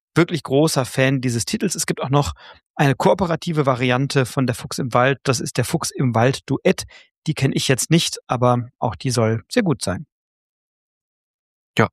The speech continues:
Speaker 2: ich find's ja auch sehr gut und ich bin beeindruckt, wie schlecht ich in, in diesem Spiel bin. Also mir fallen wirklich wenige Spiele ein, in denen ich noch schlechter bin. Ähm, obwohl du wahrscheinlich dann gleich ein Veto einlegst, dann nehme ich jedes. Aber, ähm,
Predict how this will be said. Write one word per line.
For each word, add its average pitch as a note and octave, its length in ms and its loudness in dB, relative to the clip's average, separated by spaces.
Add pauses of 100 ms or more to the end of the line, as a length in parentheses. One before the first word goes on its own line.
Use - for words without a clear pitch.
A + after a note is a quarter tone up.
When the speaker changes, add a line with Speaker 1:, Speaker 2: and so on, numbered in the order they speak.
(160)
Speaker 2:
ich - 160 -6
find's D3+ 200 0
ja - 80 4
auch D3+ 120 2
sehr D3 160 2
gut C#3+ 180 -2
und A2+ 140 0
ich A2+ 120 -4
bin C3 120 0
beeindruckt, C#3 500 0 (320)
wie B2+ 120 -2
schlecht B2 340 0
ich A#2 80 -6
in, G#2+ 140 -2
in G#2+ 240 -2
diesem G#2 160 -2
Spiel A2 240 -4
bin. G#2 140 0
Also G#2 160 0
mir A#2 120 4
fallen C#3 220 0
wirklich A#2+ 300 -4
wenige B2+ 300 0
Spiele A#2+ 280 -2
ein, A2 180 0
in G#2 120 0
denen A2+ 200 2
ich A2 200 -2 (460)
noch - 380 2
schlechter A2+ 420 -2
bin. G#2+ 260 -2 (160)
Ähm, G2+ 420 -4
obwohl A#2+ 520 2 (640)
du B2 140 2
wahrscheinlich A#2 300 2
dann A2+ 140 0
gleich A#2 180 2
ein A2 100 -2
Veto C#3 180 2
einlegst, A#2+ 460 -2
dann A2+ 80 0
nehme G#2+ 80 0
ich G#2 60 -6
jedes. B2+ 360 0 (220)
Aber, A2 360 4
ähm, G#2+ 220 -2